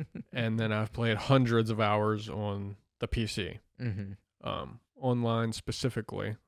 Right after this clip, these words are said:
Speaker 1: on the P C. But I gotta say, dude, when I messaged you, I was like, "Holy fuck, Grand Theft Auto six trailer's out."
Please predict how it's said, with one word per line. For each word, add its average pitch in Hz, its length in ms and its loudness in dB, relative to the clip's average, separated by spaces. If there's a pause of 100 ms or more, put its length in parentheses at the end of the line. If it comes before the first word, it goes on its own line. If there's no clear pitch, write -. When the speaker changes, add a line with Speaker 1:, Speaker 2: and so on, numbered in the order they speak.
Speaker 1:
on 104 100 -8
the 92 60 -10
P 87 200 -12
C. - 260 -12 (1900)
But 123 420 4 (1300)
I - 80 -8
gotta 127 160 2
say, - 180 -6
dude, - 220 -12 (920)
when 131 160 4
I 147 80 8
messaged 127 480 2
you, 151 120 6
I - 20 4
was 120 100 0
like, 104 100 -2
"Holy 123 180 0
fuck, - 460 0
Grand 110 200 0
Theft - 140 -8
Auto 101 160 2
six - 300 -2
trailer's 104 400 -6
out." - 220 -6